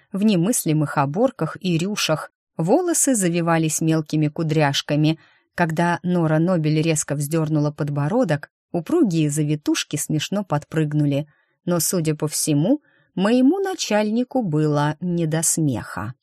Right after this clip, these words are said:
Завидев нас, он тут же крикнул: «О, Марч, очень вовремя! Заходите!» Я прошла в кабинет,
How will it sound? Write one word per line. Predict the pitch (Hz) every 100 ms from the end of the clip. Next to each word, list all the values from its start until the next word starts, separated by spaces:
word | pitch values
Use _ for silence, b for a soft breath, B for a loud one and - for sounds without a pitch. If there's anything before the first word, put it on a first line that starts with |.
| _ _ _ _
Завидев | 165 160 151 143 143 -
нас, | 120 135 - - B B B
он | 220 349
тут | 285 208 185
же | 156 190
крикнул: | 180 185 - 160 135 147 _ _ _
«О, | - 214 160
Марч, | 160 202 156 - - B B
очень | 202 160 - 165 151
вовремя! | 170 151 147 143 147 147 -
Заходите!» | 160 190 185 156 147 143 - 139 151 _ _ _
Я | - 165
прошла | 156 156 - 147
в |
кабинет, | - 156 165 226 320 -